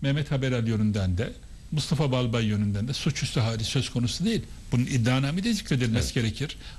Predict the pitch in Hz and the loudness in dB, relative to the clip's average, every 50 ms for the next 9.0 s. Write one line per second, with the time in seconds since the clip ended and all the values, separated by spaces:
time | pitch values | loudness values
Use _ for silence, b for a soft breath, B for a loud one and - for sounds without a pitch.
0 | B B 135 165 226 277 262 202 151 139 139 131 135 127 123 113 104 110 101 107 | B B 2 2 4 4 2 2 2 2 2 4 4 4 4 2 2 0 -2 -2
1 | 123 - - 202 147 131 123 120 120 117 127 - 123 123 120 120 113 107 101 101 | -2 0 0 0 2 2 2 2 2 0 0 0 2 4 4 6 6 4 4 2
2 | 185 220 214 - - B B B B B B B B B B B - 113 104 147 | 0 -2 -2 -4 -10 B B B B B B B B B B B 0 4 4 4
3 | 226 240 202 131 107 120 - - - - - - - B B B B B B B | 4 4 2 2 2 0 -2 -2 -8 -14 -16 -16 -14 B B B B B B B
4 | B B B B B B B B B B - - - 143 127 120 117 - - - | B B B B B B B B B B -14 -10 -4 0 0 2 2 0 0 0
5 | - 160 143 135 139 139 - - - - - - - - - - - - - - | 2 2 2 2 0 -2 -6 -10 -16 -18 -20 -20 -18 -18 -16 -16 -16 -16 -16 -16
6 | - - - - - - - - 143 165 180 165 - - 151 - - 151 - - | -18 -18 -18 -16 -16 -12 -4 -2 0 0 0 0 0 -2 -2 0 0 -2 0 0
7 | 156 143 190 - - - 147 151 - - 147 135 127 120 123 127 123 117 120 120 | -2 -2 -2 -2 -2 -2 -2 -2 0 0 0 2 2 2 2 0 0 0 0 0
8 | 117 110 120 110 117 110 - - - - 131 123 - - - - - - - - | 2 2 0 0 0 -2 -2 -2 0 0 0 0 -2 -4 -6 -6 -6 -6 -8 -10